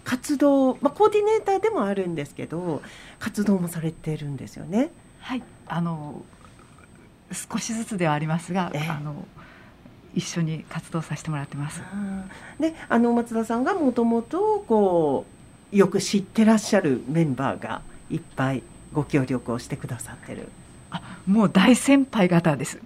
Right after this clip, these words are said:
Speaker 2: もう私たちは、
Speaker 1: はい。
Speaker 2: 私なんかもう本当にペーペーなので、
Speaker 1: <laughs>
Speaker 2: あの、先輩方を見習いながらボランティアさせてもらってます。
Speaker 1: はい、嬉しいですね。あと、クラブ活動と各種行事の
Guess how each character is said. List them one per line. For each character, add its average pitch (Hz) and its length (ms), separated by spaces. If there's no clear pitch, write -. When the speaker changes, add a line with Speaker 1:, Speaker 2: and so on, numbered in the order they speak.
Speaker 2:
も 190 140
う - 20
私 175 320
た 214 140
ち 175 80
は、 160 80
Speaker 1:
は 190 80
い。 - 20
Speaker 2:
私 254 240
な 254 100
ん 220 40
か 170 140
も 151 140
う - 20
本 190 180
当 202 80
に 196 80
ペ 196 220
ー 196 40
ペ 196 200
ー - 20
な 147 120
の 135 140
で、 143 200
Speaker 1:
<laughs> - 180
Speaker 2:
あ 160 180
の、 143 500
先 175 260
輩 202 160
方 190 260
を - 20
見 156 140
習 196 220
い 208 60
な 214 120
が 196 100
ら 147 120
ボ 156 100
ラ 156 120
ン 143 40
テ 139 160
ィ - 20
ア - 100
さ 156 120
せ - 100
て - 60
も 151 80
ら 143 60
っ 147 40
て - 120
ま 147 120
す。 - 160
Speaker 1:
は 139 560
い、 139 80
嬉 135 280
し 131 240
い 135 40
で 131 120
す - 140
ね。 233 880
あ 320 100
と、 277 180
ク - 180
ラ 403 160
ブ 440 160
活 440 300
動 202 200
と 196 240
各 - 320
種 180 180
行 208 280
事 147 160
の 123 140